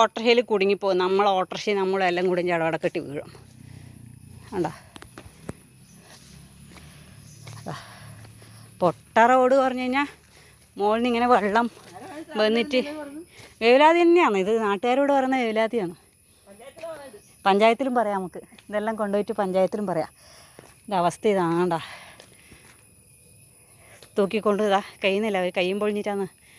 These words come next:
പീടികയിലേക്ക് ഇല്ല സാധനം കൊണ്ട് നടക്കുന്നുണ്ട്. അതാ. ആൾ വെക്ക്, ഞാൻ കൊണ്ടുപോവാം. ആ രണ്ടെണ്ണമില്ല ഒരുമിച്ച് ചടവൽ കെട്ടി ആദ്യം വീഴണ്ട. ആ കൈ വീണ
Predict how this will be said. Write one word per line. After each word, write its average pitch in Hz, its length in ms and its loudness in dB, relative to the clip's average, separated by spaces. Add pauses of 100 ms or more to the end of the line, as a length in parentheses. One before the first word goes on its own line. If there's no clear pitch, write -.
(280)
പീടികയിലേക്ക് 196 460 -4 (180)
ഇല്ല 202 180 -4
സാധനം 180 280 0
കൊണ്ട് 190 180 -2
നടക്കുന്നുണ്ട്. 170 460 -6
അതാ. 175 100 -8 (1600)
ആൾ 214 220 4
വെക്ക്, 226 300 -2
ഞാൻ 196 160 4
കൊണ്ടുപോവാം. 214 380 2 (1500)
ആ 208 100 6
രണ്ടെണ്ണമില്ല 233 460 2
ഒരുമിച്ച് 233 400 -2
ചടവൽ 220 300 4
കെട്ടി 233 140 2 (100)
ആദ്യം 220 280 2
വീഴണ്ട. 202 260 2 (840)
ആ 185 60 -6 (100)
കൈ 180 100 4 (100)
വീണ 190 240 2